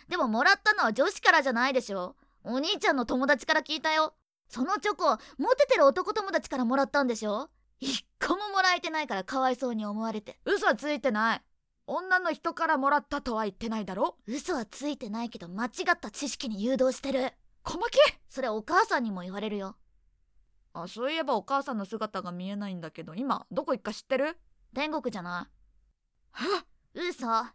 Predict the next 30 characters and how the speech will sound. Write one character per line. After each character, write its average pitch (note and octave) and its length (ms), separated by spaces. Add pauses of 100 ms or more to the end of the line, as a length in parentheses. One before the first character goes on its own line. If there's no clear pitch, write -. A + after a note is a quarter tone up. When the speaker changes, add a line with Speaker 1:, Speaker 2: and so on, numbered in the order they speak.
(220)
Speaker 1:
っ E4+ 40
き - 100
買 C#4 220
い - 20
物 C#4+ 200
に C4 120
出 A3 100
か A3+ 140
け A3 100
た。 G#3+ 180 (280)
Speaker 2:
あ、 D#3+ 140
そ B3+ 240
う - 20
な F#3 100
ん C#3+ 60
だ。 - 80 (600)
つ - 140
い C4 80
で C4+ 120
に C4 80
ア C4 120
イ B3+ 60
ス - 80
頼 A3 220
め G#3+ 100
ば F3 80
よ F3 80
か - 120
っ - 100
た。 - 180